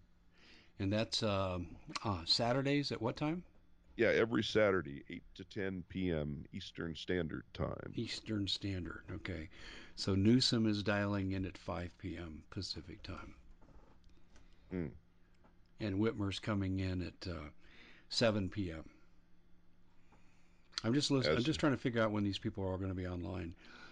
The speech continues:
Speaker 1: By the way, they do listen to us. I've been told that by some people.
Speaker 2: Hmm.
Speaker 1: Isn't that interesting?
Speaker 2: Well,
Speaker 1: I, I, I
Speaker 2: well,
Speaker 1: hear that. I hear that all the time. And,
Speaker 2: well,
Speaker 1: and,
Speaker 2: well, hello.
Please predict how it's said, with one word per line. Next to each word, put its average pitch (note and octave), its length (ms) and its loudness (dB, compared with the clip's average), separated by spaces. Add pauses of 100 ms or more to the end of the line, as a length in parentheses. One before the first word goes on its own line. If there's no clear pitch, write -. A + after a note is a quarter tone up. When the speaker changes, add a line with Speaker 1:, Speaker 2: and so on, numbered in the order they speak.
(120)
Speaker 1:
By C#3 120 4
the D3 100 2
way, C#3 140 4
they F#2 240 -2
do B2+ 160 -2
listen A2 460 2
to F#2 180 -4
us. E2 120 -2
I've F#2 120 -4
been G2 140 0
told G2+ 260 -4
that F#2+ 180 -4
by F#2 140 -6
some E2 180 -4
people. D#2+ 380 -8 (720)
Speaker 2:
Hmm. C3 220 0 (260)
Speaker 1:
Isn't A2+ 80 2
that A2+ 200 4
interesting? B2 420 4
Speaker 2:
Well, G#2+ 100 -2 (200)
Speaker 1:
I, B2+ 60 -2
I, D3 160 2
I C#3 40 4
Speaker 2:
well, D3 100 8
Speaker 1:
hear B3 220 0
that. G3 180 -2 (100)
I B2 80 -2
hear F3 160 2
that E3 180 0
all E3 160 0
the C#3+ 80 -6
time. F3 320 -4 (540)
And, A2+ 180 2
Speaker 2:
well, G2+ 140 2
Speaker 1:
and, A#2 140 2
Speaker 2:
well, G#2+ 80 0
hello. B2 520 8